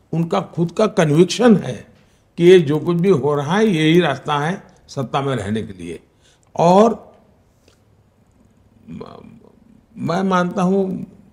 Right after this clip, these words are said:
मुख्यमंत्री जी, मुझे आम भेज दें या मिष्टी दही भेज दें, वो तो शायद एक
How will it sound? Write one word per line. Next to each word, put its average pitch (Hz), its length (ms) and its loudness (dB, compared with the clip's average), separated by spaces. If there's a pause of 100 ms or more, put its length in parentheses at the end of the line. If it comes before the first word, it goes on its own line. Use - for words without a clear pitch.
(1500)
मुख्यमंत्री 131 680 -6
जी, 180 440 -6 (2500)
मुझे 117 760 2 (360)
आम 117 320 -4
भेज 107 180 -2 (280)
दें 131 80 0
या 120 300 -2
मिष्टी 110 460 -4
दही 110 240 -4
भेज 110 260 -6
दें, 131 360 -4 (520)
वो 131 100 -14
तो - 180 -8
शायद 139 340 -6
एक 143 280 -6